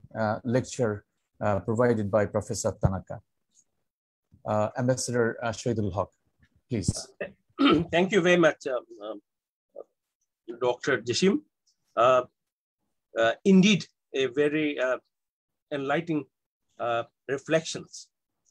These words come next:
Speaker 2: uh, both, uh, past, present, and future, by, uh, Professor Tanaka on the, uh, geopolitics, but more on geoeconomics of, uh, of Bay of Bengal. Uh, I,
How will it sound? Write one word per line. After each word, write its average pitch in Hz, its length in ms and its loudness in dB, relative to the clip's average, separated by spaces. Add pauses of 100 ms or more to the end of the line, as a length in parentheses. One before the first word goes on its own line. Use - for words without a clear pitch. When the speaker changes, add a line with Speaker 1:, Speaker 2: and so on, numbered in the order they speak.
Speaker 2:
uh, 98 60 -14
both, 147 280 0 (300)
uh, 123 300 -6 (100)
past, - 520 -4
present, 127 380 -8
and 107 140 -12
future, 123 300 -8 (640)
by, 120 400 2
uh, 113 220 -2
Professor 123 500 -10
Tanaka 120 420 -4 (540)
on 123 280 -2
the, 113 280 -4
uh, 110 200 -2 (360)
geopolitics, 131 1500 -4 (120)
but 123 180 -2
more 139 280 2
on 127 160 -2
geoeconomics 131 920 -4 (120)
of, 113 200 -4
uh, 110 140 4 (760)
of 113 100 -6 (180)
Bay 147 100 8
of 123 140 6
Bengal. 131 320 8 (1300)
Uh, 147 100 -2 (480)
I, 190 100 6